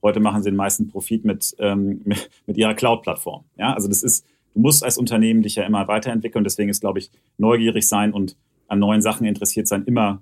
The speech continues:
eine gru-, grundunter-, unternehmerische Eigenschaft, die man haben muss und die einem natürlich hilft. So, das heißt, ich bin grundsätzlich auch eine neugierige Person,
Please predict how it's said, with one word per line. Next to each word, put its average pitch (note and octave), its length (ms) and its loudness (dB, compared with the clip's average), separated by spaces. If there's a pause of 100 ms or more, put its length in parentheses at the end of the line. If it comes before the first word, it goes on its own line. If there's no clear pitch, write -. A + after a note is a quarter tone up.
eine G2 100 -2
gru-, G2+ 240 -8
grundunter-, A2+ 800 2
unternehmerische G#2+ 640 0
Eigenschaft, G2 460 -4
die F#2 60 -6
man F2+ 180 -4
haben G2 200 -2
muss C#3+ 280 -4 (400)
und G#2 160 -2
die G#2+ 160 0
einem G2+ 160 0
natürlich F#2 400 -2
hilft. F2 200 -2
So, G2 80 -6
das G2 240 -2 (300)
heißt, A#3 480 0
ich - 140 -10
bin G#2+ 300 2 (100)
grundsätzlich A2 480 -2
auch G2 80 -2
eine G#2+ 80 2
neugierige G#2 540 0
Person, A2+ 500 0